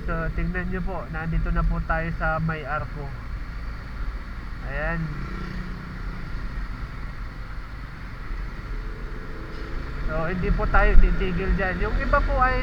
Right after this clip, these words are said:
nagpipicture-picture dyan. Pero ako hindi po. Dire-diretso lang. So, hindi pa kasi tayo ganun.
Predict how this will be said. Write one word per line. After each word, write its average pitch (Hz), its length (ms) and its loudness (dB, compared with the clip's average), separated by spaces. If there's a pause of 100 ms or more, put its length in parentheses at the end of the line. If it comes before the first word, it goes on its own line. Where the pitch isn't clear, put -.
nagpipicture-picture 226 1300 4
dyan. 165 200 4 (680)
Pero 214 280 10
ako 214 260 12
hindi 202 380 8
po. 208 160 6 (480)
Dire-diretso 170 720 8
lang. 165 240 6 (960)
So, 160 100 6
hindi 165 300 4
pa 170 160 0
kasi 175 240 2 (3000)
tayo 180 480 4
ganun. 214 480 4